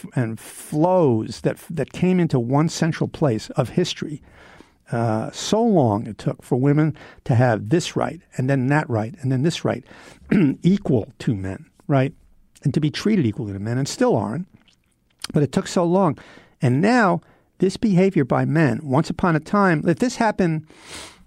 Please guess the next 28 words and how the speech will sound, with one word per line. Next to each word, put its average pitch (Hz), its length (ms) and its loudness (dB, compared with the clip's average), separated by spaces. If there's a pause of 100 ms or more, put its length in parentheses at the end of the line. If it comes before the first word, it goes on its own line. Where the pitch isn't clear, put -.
(720)
I 165 80 2
don't 156 120 4
know, 120 100 2
why, 135 280 2
why 165 300 2
wasn't 226 320 0
this, 156 260 -2 (300)
now 151 100 6
this 226 180 2
has 233 100 0
been 143 160 0
happening 147 400 0
forever 135 520 0 (100)
in 127 60 -4
this 120 140 -8
country, - 380 -12
right? 151 240 0 (520)
Always 131 600 2 (540)
the - 60 -6
casting 185 460 0
couch, 156 560 0
uh, 117 360 0
always 143 440 2
the 135 80 -2
people 120 460 0
and 117 140 -6
powerful, 117 680 0
uh, 113 240 -10